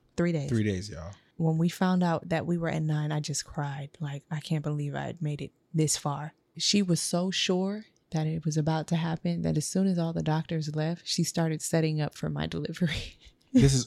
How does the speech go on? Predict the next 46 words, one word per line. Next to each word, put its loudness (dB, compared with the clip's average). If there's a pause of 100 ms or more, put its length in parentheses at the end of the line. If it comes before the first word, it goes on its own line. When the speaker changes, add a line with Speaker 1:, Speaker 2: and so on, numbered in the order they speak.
Speaker 2:
early 10
in 8
the 6
day. 4
The 0
sun 8
is, 8
the 6
sun 8
is 8
still. 4 (220)
Speaker 1:
<laughs> -14
She 2
started -4
putting 2
the, 2
all 6
the 2
stuff 0
together 2
Speaker 2:
She 6
Speaker 1:
for 10
my 6
Speaker 2:
really 2 (320)
Speaker 1:
delivery. 8
Speaker 2:
believed 8
this 4
baby 6
is 0
coming. 0
Speaker 1:
She 2
sat 2
me 2
up. 2
She 0
turned 2
my 0
bed 2
into 2
a 2
chair 2
so -2
that -4
the -6
baby -2
would, -4